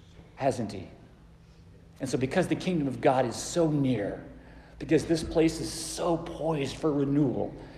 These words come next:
so poised to do great things in God's kingdom, the time has come for personal renewal. And although I don't know all of your stories,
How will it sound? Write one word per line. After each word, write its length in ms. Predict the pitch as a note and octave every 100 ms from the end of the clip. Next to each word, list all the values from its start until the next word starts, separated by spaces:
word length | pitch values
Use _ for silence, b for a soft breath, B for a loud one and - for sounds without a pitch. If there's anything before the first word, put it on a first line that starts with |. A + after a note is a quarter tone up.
| B -
so 200 | - E3
poised 560 | - - E3+ E3+ E3+ D#3+
to 60 |
do 160 | D3+ E3
great 300 | D#3 D#3+ -
things 240 | C#3+ C#3
in 120 | C3
God's 280 | B2 A#2 A2+
kingdom, 420 | - A#2 G#2 F#2+ G2+ - - - - - - - - - - - - - -
the 100 | -
time 260 | - G2 A2
has 100 | -
come 260 | E3 D3+ B2 - - - - - - - - - - - - - - - - - - -
for 100 | A#2
personal 400 | - F#2+ - A2
renewal. 460 | A2 G2 F2 - - - - - - - B B B C3
And 100 | B2+
although 380 | B2 B2+ - C#3+
I 120 | E3+
don't 160 | F3
know 140 | E3+ E3
all 220 | D#3 E3
of 80 | D#3+
your 120 | D3+
stories, 640 | - E3 D3+ D3+ D3+ D3